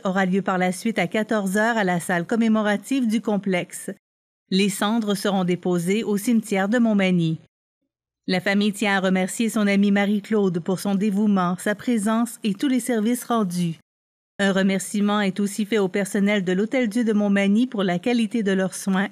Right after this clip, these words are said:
et l'accompagnement. Vos témoignages de sympathie peuvent se traduire par un don à la Fondation de l'Hôtel Dieu de Montmagny ou à la Maison d'Hélène.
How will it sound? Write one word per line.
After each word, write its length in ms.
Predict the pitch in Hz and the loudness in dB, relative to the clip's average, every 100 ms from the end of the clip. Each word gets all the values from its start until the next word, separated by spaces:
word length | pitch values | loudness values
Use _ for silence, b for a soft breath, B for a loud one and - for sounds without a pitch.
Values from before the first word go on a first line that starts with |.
| - | -2
et 80 | |
l'accompagnement. 840 | 247 233 233 202 190 180 180 160 139 - _ _ _ _ _ _ - | -2 0 -2 0 0 2 2 0 -4 -10 _ _ _ _ _ _ -2
Vos 100 | 196 | -2
témoignages 500 | 190 190 185 185 185 | 0 0 2 0 0
de 120 | 185 | 0
sympathie 560 | 165 175 170 175 - 185 | -2 -2 -2 -2 -4 -2
peuvent 180 | 185 170 | -2 -2
se 80 | |
traduire 500 | 170 - 180 170 196 | -4 -2 -2 0 -2
par 200 | 196 190 | 0 0
un 140 | 196 196 | 0 0
don 200 | 214 240 | 0 0
à 60 | |
la 120 | 196 202 | 0 0
Fondation 480 | 247 233 226 269 | 0 0 0 0
de 120 | 247 185 | 0 0
l'Hôtel 360 | 190 247 254 | 0 0 -2
Dieu 160 | 208 233 | 0 0
de 120 | 202 | 0
Montmagny 640 | 190 190 196 208 220 262 - | 2 2 2 2 2 0 -2
ou 160 | 233 214 | -2 0
à 100 | 170 | 2
la 140 | 165 | 0
Maison 320 | 185 226 240 | 0 0 0
d'Hélène. 560 | 226 208 190 151 151 185 | 0 0 0 0 -2 -6